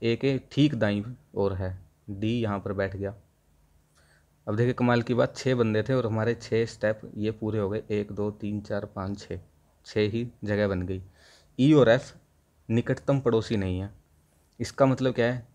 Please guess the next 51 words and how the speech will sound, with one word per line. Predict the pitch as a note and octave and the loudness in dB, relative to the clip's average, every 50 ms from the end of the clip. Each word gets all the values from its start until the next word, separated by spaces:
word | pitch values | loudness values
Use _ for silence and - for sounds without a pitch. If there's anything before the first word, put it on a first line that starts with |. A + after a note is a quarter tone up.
| _ _ | _ _
कि | - A#2+ B2 - A2+ | -6 -6 -4 -4 -2
यहाँ | A2 A2+ G#2+ A#2 A#2+ A#2 A#2 - | -2 0 0 0 -2 -2 -2 -2
इन | A#2+ A#2+ B2 A#2+ | 0 0 2 2
दोनों | A2+ B2 A#2 A#2+ A#2+ | 2 0 0 0 -2
की | A2 B2 | -2 -2
जगह | A2 A2+ A2 A2+ A2 | -2 0 0 0 -2
पे | G#2+ A2+ - - | -2 -6 -6 -4
ईएफ़ | A2 G#2+ A2 G#2+ A2 A2 - | -4 -2 0 0 0 0 -2
नहीं | A2+ A2 A2 A2 | -2 -2 -2 -2
आएगा, | G#2+ G#2 G#2+ A2 A#2 - - | -2 -2 -2 -2 -6 -6 -4
इन | A2 A2 A2 A2 | -2 -2 0 0
दोनों | G#2+ A2 G#2+ G#2+ G#2+ | 0 0 -2 -2 -2
की | A2+ G#2 | -2 -2
जगह | G2+ G2 G2+ G2 | 0 0 0 -2
पर | F#2+ G#2 G#2 | -2 -2 -2
भी | G#2 A#2+ - - | -2 -4 -4 -2
ईएफ़ | A#2 G#2+ G#2+ G#2+ G#2+ G#2+ | 2 2 2 4 4 2
नहीं | G2+ F#2 F2 | 0 0 0
आएगा। | F2+ F#2 F#2+ F#2 F2 - - - - - _ _ _ | -2 -4 -4 -6 -8 -10 -16 -20 -20 -20 _ _ _
ई | A#2+ B2+ C#3 | 6 8 10
और | C3+ A#2 | 10 10
एफ | A2 A2+ - | 10 8 6
इकट्ठे | B2 - G#2 G2 - - B2 - - | 4 0 0 0 0 -4 -4 0 2
आ | - | 4
ही | A#2 A#2+ | 6 6
नहीं | A#2+ G#2+ | 6 6
सकते। | F#2+ G2 F2 - - G2 G2 - - _ _ _ _ _ _ _ _ _ _ _ _ _ _ _ _ _ - | 2 -2 -8 -8 -12 -12 -12 -12 -16 _ _ _ _ _ _ _ _ _ _ _ _ _ _ _ _ _ -8
अभी | - G#2 G#2+ A2+ A2+ | -6 0 2 4 4
भी | A#2+ A#2+ | 4 4
हमारा | A#2 A2 G#2 G#2 G#2+ | 4 4 6 6 6
आंसर | A2 G#2+ G#2+ A2 G#2 | 4 4 2 0 0
नहीं | G#2 G2+ F#2+ | 0 0 0
पत-, | G2+ F#2 - | -2 -4 -2
निकला | G#2 G2+ F#2 - F#2 F#2 | -4 -4 -4 -2 -4 -4
है। | F#2 F#2+ F#2+ - _ _ _ _ _ - | -4 -6 -10 -16 _ _ _ _ _ 0
हमें | A2 G#2+ A2 G#2+ | 2 2 2 0
बताना | G#2+ G#2+ G#2 G2 G#2 A#2 | -2 -2 -2 0 0 -2
है | A#2 - | -2 -2
एफ | - A2 G#2 - | -4 -4 -4 -4
के | - - A2 A2+ - - - | -6 -6 -6 -6 -6 -14 -20
ठीक | - - A2 G#2+ G#2 - | -12 -8 -6 -6 -6 -4
बाएं | G2 F#2+ F#2+ F#2+ F#2+ G2 G2+ | -2 -2 -2 -2 -4 -6 -8
कौन | - - G2 G2+ G2 | -6 -4 -2 -2 0
बैठा | F#2 F#2 F#2 - F2+ | -2 -4 -4 -4 -6
है। | F#2 G2 - - _ _ _ _ _ _ - - _ - - - - _ _ _ _ _ _ _ _ _ _ _ - | -8 -8 -10 -16 _ _ _ _ _ _ -20 -20 _ -20 -20 -20 -20 _ _ _ _ _ _ _ _ _ _ _ -14
सी | - - C3+ C3+ D3+ D3 | -8 0 2 2 2 2
एफ | A#2 A#2 G#2+ - | 2 0 0 0
का | - - B2 | 2 0 0
पड़ोसी | A#2+ - A#2 A2 G#2+ G#2+ - - A#2 | 0 2 0 0 0 0 0 -4 -4
नहीं | G#2+ G2+ G#2 A2 G2 | -2 -2 -2 -2 -2
है। | F#2+ F#2 F#2 | -4 -6 -8